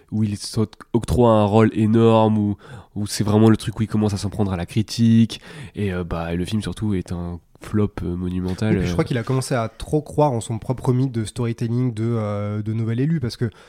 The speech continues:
Speaker 2: Sixième Sens, Incassable, Signe et Le Village, c'était Buena Vista Pictures, donc une filiale de Disney. Et quand il a présenté le scénario de La Jeune Fille de l'eau, Disney,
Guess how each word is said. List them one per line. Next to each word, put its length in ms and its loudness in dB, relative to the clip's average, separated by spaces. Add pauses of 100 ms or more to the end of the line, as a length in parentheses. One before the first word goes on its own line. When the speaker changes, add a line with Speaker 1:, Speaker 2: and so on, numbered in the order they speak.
(220)
Speaker 2:
Sixième 380 0
Sens, 240 -6
Incassable, 460 -2
Signe 260 0
et 80 4
Le 80 0
Village, 400 0
c'était 320 -4
Buena 380 0
Vista 260 -6
Pictures, 400 -6
donc 240 -6
une 160 -6
filiale 320 -6
de 80 -8
Disney. 400 -2 (460)
Et 80 0
quand 200 0
il 60 0
a 80 0
présenté 340 0
le 180 -2
scénario 380 0
de 100 0
La 60 -2
Jeune 180 -2
Fille 140 -8
de 120 0
l'eau, 200 2
Disney, 540 -2